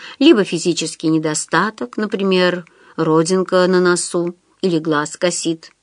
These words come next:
либо брак в одежде. Например, у человека коричневое пальто и синяя сумка, или туфли на шпильках, и лиловый шарф. Агенты переговариваются у меня за спиной,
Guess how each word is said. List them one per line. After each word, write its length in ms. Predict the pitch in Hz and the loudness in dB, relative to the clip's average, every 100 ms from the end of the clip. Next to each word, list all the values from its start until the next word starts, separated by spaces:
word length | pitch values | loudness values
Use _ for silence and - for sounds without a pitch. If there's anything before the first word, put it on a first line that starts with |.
| _ - - | _ -20 0
либо 560 | 262 330 208 180 160 160 _ - | 4 6 6 4 2 -2 _ -2
брак 600 | 214 247 233 240 - - _ - | 4 6 6 4 -2 -20 _ -2
в 80 | |
одежде. 600 | 226 226 220 220 208 214 214 _ _ _ _ | 2 4 4 4 0 -6 -6 _ _ _ _
Например, 600 | - 262 254 247 233 214 - - - - | 2 2 4 2 4 2 -2 -18 -10 0
у 80 | 240 | 2
человека 560 | 254 240 240 214 196 | 4 6 6 4 2
коричневое 680 | 185 208 202 - 185 170 170 | 0 0 0 -2 0 2 0
пальто 480 | 165 175 170 - 320 - - - | 0 -2 0 2 0 -2 -18 -8
и 80 | 208 | -6
синяя 400 | - 330 247 185 | 6 6 6 2
сумка, 580 | - 175 175 165 170 185 _ - | 0 2 2 0 -2 -4 _ 0
или 200 | 302 247 | 4 4
туфли 340 | - 190 190 | 2 -2 0
на 160 | 180 180 | 0 0
шпильках, 560 | - - 175 170 170 - - - | 0 0 0 0 -6 -8 -10 -2
и 80 | |
лиловый 400 | 208 190 208 214 | 2 4 4 4
шарф. 480 | 185 - 120 127 - _ _ _ _ _ _ _ _ - | 0 0 -2 -2 -14 _ _ _ _ _ _ _ _ -8
Агенты 500 | 175 143 175 170 165 | -4 2 2 0 -4
переговариваются 880 | 165 165 160 165 190 170 165 160 156 | -4 -2 0 0 0 -2 -4 -4 -2
у 40 | |
меня 240 | 156 170 | 0 0
за 120 | 170 165 | 0 -4
спиной, 520 | - 170 202 196 | -2 -2 0 -2